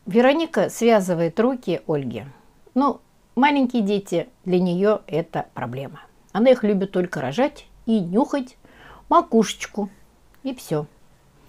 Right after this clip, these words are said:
Поэтому нянька уехала в лагерь. Она, конечно, надеялась, что Сашке там не понравится, она вернется, но не тут-то было.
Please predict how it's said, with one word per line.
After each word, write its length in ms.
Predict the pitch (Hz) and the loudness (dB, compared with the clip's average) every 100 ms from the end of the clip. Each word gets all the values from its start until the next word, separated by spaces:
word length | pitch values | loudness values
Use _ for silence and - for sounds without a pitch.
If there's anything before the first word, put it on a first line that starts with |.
| - - - - - | -20 -20 -20 -20 -4
Поэтому 420 | 277 294 - 202 185 | 4 4 4 2 4
нянька 380 | 240 285 247 | 4 4 2
уехала 580 | 165 165 277 359 - 311 | 0 0 2 2 2 2
в 60 | 302 | 2
лагерь. 460 | 294 285 240 254 - _ - _ _ _ _ _ _ - - - - | 0 0 -2 -4 -10 _ -20 _ _ _ _ _ _ -20 -20 -20 -2
Она, 200 | 247 240 | 4 4
конечно, 440 | - 170 160 - | 4 0 0 -6
надеялась, 460 | 160 160 165 147 143 | -4 -2 0 -2 -4
что 400 | - - 139 104 143 _ _ _ _ _ _ | -8 -6 -6 -6 -10 _ _ _ _ _ _
Сашке 420 | - 185 160 - - | -6 -2 0 -4 -8
там 180 | 151 | -6
не 100 | 156 | -6
понравится, 640 | - 160 147 135 120 - 143 | -4 -4 -2 -2 -4 -4 -6
она 200 | 151 147 | -6 -6
вернется, 680 | 160 214 302 320 - 254 - _ - | -2 0 0 -2 -4 -6 -6 _ -2
но 300 | 226 330 440 _ _ - | 2 2 0 _ _ -6
не 140 | 196 | -4
тут-то 420 | 196 285 294 - 165 | -4 -6 -6 0 0
было. 400 | 160 156 160 | 0 -2 -4